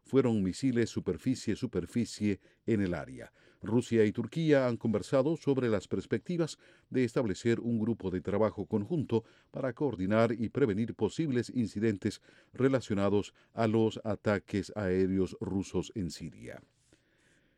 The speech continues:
El embajador Thomas Shannon, consejero del Departamento de Estado, viajará a Guatemala del siete al nueve de octubre,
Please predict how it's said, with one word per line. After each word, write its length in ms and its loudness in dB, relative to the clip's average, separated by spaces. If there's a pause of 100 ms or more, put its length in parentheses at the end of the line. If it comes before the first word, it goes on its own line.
(120)
El 140 4
embajador 480 6
Thomas 280 4
Shannon, 460 2 (440)
consejero 600 4
del 120 2
Departamento 560 0
de 80 0
Estado, 340 2
viajará 400 -2
a 60 0
Guatemala 560 2 (260)
del 240 0
siete 560 0
al 320 -2
nueve 340 2
de 120 2
octubre, 480 2